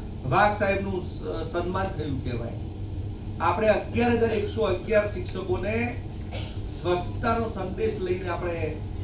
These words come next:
જવું છે, સ્વચ્છતાની થીમ ઉપર આપણે જવું છે. આપણે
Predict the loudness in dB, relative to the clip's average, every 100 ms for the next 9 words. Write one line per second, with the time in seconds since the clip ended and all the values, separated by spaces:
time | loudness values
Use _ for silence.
0 | -4 -6 -2 0 0 0 -2 -2 -2 -4
1 | -2 -2 -2 -2 -2 -2 -2 -2 -2 -2
2 | -2 -2 -2 -2 -4 -6